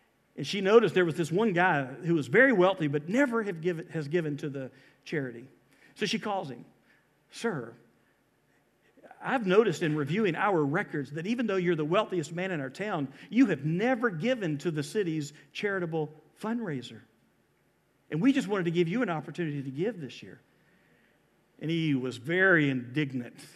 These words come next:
The miser said, "Well, let me ask you a question. Does it show in your records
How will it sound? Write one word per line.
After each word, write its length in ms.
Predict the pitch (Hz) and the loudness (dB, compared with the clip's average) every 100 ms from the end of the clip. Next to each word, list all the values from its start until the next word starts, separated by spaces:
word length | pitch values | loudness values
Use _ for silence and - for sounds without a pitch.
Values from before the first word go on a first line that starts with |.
| _ _ _ _ _ _ _ _ | _ _ _ _ _ _ _ _
The 400 | 147 143 131 123 | -6 -6 -6 -10
miser 680 | 120 123 156 160 147 143 143 | -10 -2 0 0 -2 -2 -4
said, 480 | - 165 147 139 143 | -6 -6 -6 -6 0
"Well, 140 | 220 | 4
let 80 | 285 | 6
me 100 | 240 | 6
ask 240 | 202 165 | 4 2
you 120 | 202 | 0
a 40 | 180 | 0
question. 480 | - 262 - 226 160 | 2 -2 -2 -4 -2
Does 160 | 165 | -2
it 140 | 165 - | -2 -4
show 380 | - - 214 | -2 2 2
in 100 | 196 | 2
your 160 | 185 185 | 0 0
records 480 | 180 196 220 226 | -2 -2 -2 -2